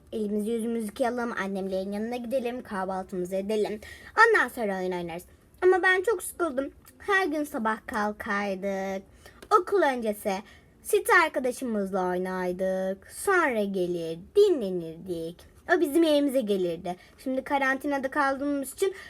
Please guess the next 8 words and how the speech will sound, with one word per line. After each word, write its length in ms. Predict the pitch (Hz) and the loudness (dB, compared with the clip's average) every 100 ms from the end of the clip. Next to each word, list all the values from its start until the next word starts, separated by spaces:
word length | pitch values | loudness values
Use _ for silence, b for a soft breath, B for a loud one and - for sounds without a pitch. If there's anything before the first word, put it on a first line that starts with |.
| B B - | B B -6
bahçeye 600 | 233 330 339 - 427 453 | 6 6 6 4 4 6
bile 180 | 370 381 | 2 0
çıkamıyoruz 760 | - - 381 370 330 311 285 269 | -2 0 4 4 4 2 -2 0
yani. 360 | 269 277 262 | 2 0 0
Düşün, 320 | 349 - 294 | 0 0 0
balkonlarda 760 | 285 370 359 269 240 214 214 254 | 4 4 4 -2 -4 -2 -2 -4
kaldık 460 | 277 277 254 269 247 | -2 -2 -2 -4 -4
öyle. 300 | 208 208 | -2 -2